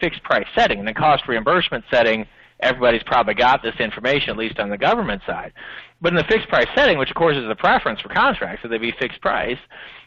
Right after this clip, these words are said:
then the government probably doesn't have that information either. If they ask just for a lump sum fixed price type proposal, they have no idea who's incurring what kind of costs and wouldn't know unless they actually went and did an audit, which, <laughs> you know, makes it much more difficult for the government,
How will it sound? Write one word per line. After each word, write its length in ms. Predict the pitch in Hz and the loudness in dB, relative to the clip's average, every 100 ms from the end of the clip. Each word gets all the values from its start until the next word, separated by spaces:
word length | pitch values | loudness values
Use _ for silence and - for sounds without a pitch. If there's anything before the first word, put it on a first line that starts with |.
| - | -2
then 140 | 143 | 0
the 80 | 139 | 0
government 500 | 135 151 285 220 - | 2 2 4 0 0
probably 220 | - 147 147 | 2 4 6
doesn't 140 | 147 | 4
have 140 | 151 156 | 4 4
that 100 | 156 | 4
information 460 | 151 156 143 139 | 0 0 0 0
either. 320 | 185 311 - | 2 2 2
If 80 | - | -2
they 140 | 131 147 | 2 4
ask 280 | 151 143 - | 4 2 0
just 200 | 143 - | -4 0
for 100 | 135 | 2
a 40 | |
lump 220 | 135 139 - | 2 0 2
sum 360 | 143 127 123 - - - - | 2 2 0 -12 -20 -20 -2
fixed 240 | 147 - | 0 0
price 240 | - 135 170 | 2 2 2
type 220 | 147 123 - | 2 0 0
proposal, 680 | 110 180 262 180 123 131 - - | 0 2 2 2 2 0 -4 -2
they 120 | 151 | 2
have 100 | 190 | 4
no 140 | 170 | 4
idea 400 | 165 160 214 - | 4 4 4 2
who's 200 | 180 123 | 2 -2
incurring 400 | 117 113 123 113 | -6 -2 2 2
what 160 | 110 110 | 0 -2
kind 200 | 135 120 | 0 0
of 60 | 135 | 2
costs 260 | 135 147 | 2 2
and 100 | 123 | 0
wouldn't 200 | 139 151 | 0 0
know 260 | 139 170 185 | 4 4 4
unless 200 | 147 147 | 4 0
they 80 | 143 | 2
actually 400 | 139 143 - 127 | 2 2 0 -4
went 240 | 127 135 131 | 0 0 0
and 100 | 123 | -2
did 120 | 123 | 0
an 100 | 113 | 2
audit, 340 | 131 220 - - _ - | 4 4 2 -8 _ -16
which, 200 | 104 113 - | -8 -6 -4
<laughs> 100 | - | -2
you 120 | 180 123 | 0 0
know, 180 | 113 | 0
makes 300 | 127 135 139 - | 0 0 0 0
it 160 | 131 | -2
much 260 | 127 147 - | 0 -2 0
more 100 | 143 | -2
difficult 520 | 127 143 139 135 123 - | 0 -2 -2 -2 -2 -2
for 80 | 123 | -2
the 60 | |
government, 520 | 120 123 120 120 113 | 2 4 4 0 -4